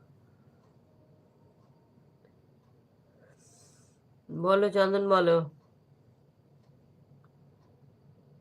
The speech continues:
না, না, কোনো টেনশন নেই। কেন?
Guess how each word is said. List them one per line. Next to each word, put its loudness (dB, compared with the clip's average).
না, -2
না, -2
কোনো 0
টেনশন -4
নেই। -4
কেন? -4